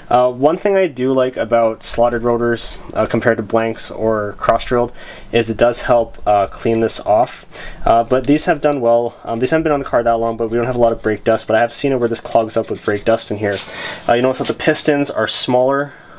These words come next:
on our base model compared to our three seventy Sport.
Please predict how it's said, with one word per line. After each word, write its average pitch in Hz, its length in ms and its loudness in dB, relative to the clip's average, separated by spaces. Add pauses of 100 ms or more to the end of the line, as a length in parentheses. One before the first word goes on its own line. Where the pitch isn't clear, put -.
on 110 140 0
our 117 80 2
base 120 300 -2
model 135 260 2
compared 113 340 -2
to 113 60 -2
our 117 80 4
three 117 160 -2
seventy 117 240 0
Sport. 135 380 0